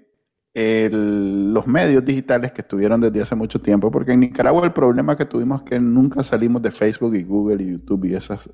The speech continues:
como silos dentro de Internet. Entonces, como nos mantuvimos siempre ahí, los sitios que estaban fuera, como la prensa,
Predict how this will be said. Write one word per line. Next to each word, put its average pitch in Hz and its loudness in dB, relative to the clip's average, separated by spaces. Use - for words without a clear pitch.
como 104 0
silos 110 6
dentro 87 -2
de 87 -2
Internet. 80 -8
Entonces, 98 0
como 104 2
nos 104 2
mantuvimos 120 2
siempre 147 -2
ahí, 120 -2
los 95 -8
sitios 131 0
que 107 -6
estaban 107 2
fuera, 127 2
como 85 -8
la 95 0
prensa, 117 -4